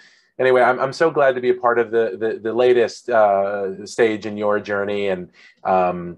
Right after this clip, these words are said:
it's, it's really, it's, this is a fun business to run. I'll tell you, it's not always easy, uh, but boy,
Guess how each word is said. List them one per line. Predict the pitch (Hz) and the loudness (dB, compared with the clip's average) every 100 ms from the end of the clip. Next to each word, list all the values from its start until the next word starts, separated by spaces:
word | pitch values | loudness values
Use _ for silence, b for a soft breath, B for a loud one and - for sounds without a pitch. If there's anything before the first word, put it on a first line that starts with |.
| _ - | _ -4
it's, | 113 - | -4 0
it's | 123 143 | 0 2
really, | 147 135 127 | 2 4 4
it's, | 165 147 | 0 -2
this | 180 185 | -2 0
is | 226 | 0
a | 190 | 2
fun | 180 165 | 2 2
business | 147 127 135 127 | 2 0 0 -2
to | 123 | 2
run. | 117 107 | 2 2
I'll | 104 | 2
tell | 120 | 2
you, | 113 | 0
it's | 117 | 2
not | 135 | 2
always | 139 143 123 | 4 2 0
easy, | 131 131 147 170 b b b | -6 -4 -4 -4 b b b
uh, | - 120 113 110 110 | 0 4 4 4 4
but | 104 107 95 | 2 0 0
boy, | 131 131 120 107 | 2 4 4 0